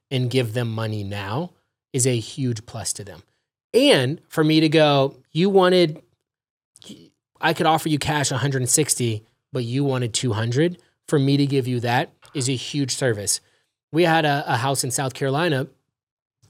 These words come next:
and the lady's like, "Hey, we're really struggling right now. Can you help us?" So I Venmo'd her,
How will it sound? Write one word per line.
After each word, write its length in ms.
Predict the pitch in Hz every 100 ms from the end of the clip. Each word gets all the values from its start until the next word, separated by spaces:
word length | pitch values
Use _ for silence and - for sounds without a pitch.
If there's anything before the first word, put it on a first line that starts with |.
| _
and 140 | 135 127
the 60 |
lady's 300 | 135 131 123
like, 180 | 120 117
"Hey, 440 | - 131 127 107 - _ _ -
we're 160 | 139
really 220 | 139 127 117
struggling 460 | - 117 117 110
right 160 | 107 110
now. 140 | 104
Can 200 | 101 120
you 120 | 117
help 200 | 104 107
us?" 280 | 101 92 - - - _ _ _ -
So 100 | 143
I 60 | 135
Venmo'd 360 | 139 165 123
her, 140 | 117